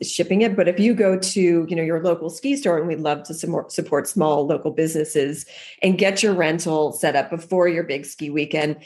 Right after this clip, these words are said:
and maybe let the kids, like, tromp around in the boots, um, just out in the yard, or if you have a ca-, a carpeted room, um,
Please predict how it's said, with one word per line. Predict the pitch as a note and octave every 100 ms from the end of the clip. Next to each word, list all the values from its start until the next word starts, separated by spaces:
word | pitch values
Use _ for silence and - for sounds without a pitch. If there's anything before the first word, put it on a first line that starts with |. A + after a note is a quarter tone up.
| - - -
and | G#3+ A3+
maybe | A#3 D4 A#4+
let | A#4+ A4
the |
kids, | G3+ - B3
like, | G#3 F#3+
tromp | - F#3 A3+ A3+
around | F3 F3 A3
in | F#3+ E3
the | C#3+
boots, | F#3 G3 F#4 F#4+ - - _ F#3+
um, | E3 D3 D#3+
just | F#3+ F#3
out | - -
in | F#3
the |
yard, | D#3+ E3 F3 F3+
or | F3
if | D#3+ D#3
you | E3+
have | D#3+
a | -
ca-, | - -
a | E3
carpeted | - F#3+ F#3+ F#3 E3 C#3 F3
room, | D#3+ E3+ G3+ F#3+ -
um, | D#3+ D3 - D3